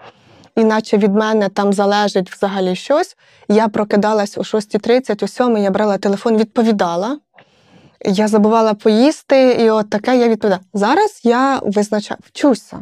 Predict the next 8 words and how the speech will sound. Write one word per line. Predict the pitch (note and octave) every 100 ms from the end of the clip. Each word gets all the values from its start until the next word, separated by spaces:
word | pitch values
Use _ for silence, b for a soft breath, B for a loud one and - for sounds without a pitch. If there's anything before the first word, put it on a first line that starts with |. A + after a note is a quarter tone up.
| G#3
вчуся | - - F#4+ D4
визначати | A#3+ G#3 G#3 A3+ G#3
чітко | - A#3 -
час. | - - C4 _ _ _ B B B B B B -
Е, | G3+ G3+ G3
коли | - G#3+
я | G3+
працюю, | F#3 G3 G3 - F#4 F4+